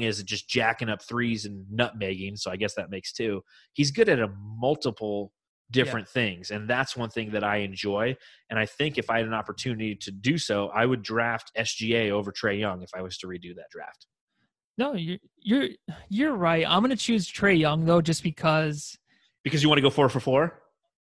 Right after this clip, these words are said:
Speaker 2: I wanna go four for four,
Speaker 1: Yeah,
Speaker 2: but
Speaker 1: we just disagree all
Speaker 2: you
Speaker 1: the
Speaker 2: can't,
Speaker 1: time.
Speaker 2: you can't deny Trae, Trae Young's gonna be amazing. He's gonna be a Hall of Famer. He's gonna get his team to the playoffs, maybe a championship.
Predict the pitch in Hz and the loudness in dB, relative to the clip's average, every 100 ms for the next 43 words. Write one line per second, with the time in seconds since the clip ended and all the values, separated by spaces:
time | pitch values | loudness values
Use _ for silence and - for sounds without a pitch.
0 | _ - 151 170 180 - 202 208 185 233 | _ -2 4 6 6 4 0 0 2 6
1 | 220 160 131 139 120 139 151 - 151 127 | 8 8 6 4 6 4 4 2 0 0
2 | 123 123 110 127 269 240 185 185 226 254 | -2 2 2 4 4 4 4 0 0 2
3 | 254 202 175 165 175 180 - 196 190 - | 2 2 2 2 4 2 2 0 0 0
4 | 247 214 175 170 156 160 156 139 131 131 | 2 2 0 0 0 2 2 0 -4 -8
5 | 139 143 190 190 190 214 180 190 196 185 | -6 -2 0 2 4 4 6 6 6 2
6 | 160 156 151 151 160 156 180 185 175 165 | -2 0 -2 0 0 2 2 2 2 0
7 | 156 185 170 160 151 139 156 151 143 147 | 0 0 0 0 -2 -4 -2 0 2 0
8 | - 160 165 156 165 160 160 151 160 147 | -2 0 0 0 -2 -2 -4 -6 -4 -4